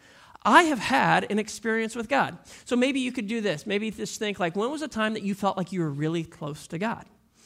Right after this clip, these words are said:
What was the experience that was surrounding that? And it's maybe something that marked you. It was maybe a significant moment in your life. Maybe, um, maybe there was a miracle that happened. Maybe it was just a moment in worship. Maybe there was an altar call. Maybe it was your salvation experience.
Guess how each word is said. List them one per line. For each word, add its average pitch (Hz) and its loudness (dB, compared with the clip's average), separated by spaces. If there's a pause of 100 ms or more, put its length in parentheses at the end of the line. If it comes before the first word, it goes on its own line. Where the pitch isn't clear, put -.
(200)
What 214 -4
was 320 -6
the - -2
experience 180 -4
that 147 -4
was 156 -6
surrounding 220 -2
that? 113 -12 (420)
And 240 4
it's 233 2
maybe 262 2
something 269 -4
that 208 -2
marked 226 0
you. 147 -2
It 151 -6
was 170 -6
maybe 208 0
a - -2
significant 233 -2
moment 214 -2
in 160 -4
your 147 -4
life. 131 -6 (240)
Maybe, 202 2 (220)
um, 185 2 (320)
maybe 214 4
there 214 4
was 196 2
a 196 2
miracle 185 4
that 156 -2
happened. 156 0
Maybe 185 0
it 170 -2
was 175 -2
just 175 -2
a 180 0
moment 175 -2
in 175 0
worship. 196 -2
Maybe 170 -2
there 180 0
was 170 -2
an 165 -2
altar 185 -2
call. 165 -2
Maybe 185 0
it 233 -2
was 196 -2
your 202 -2
salvation 202 0
experience. 196 -6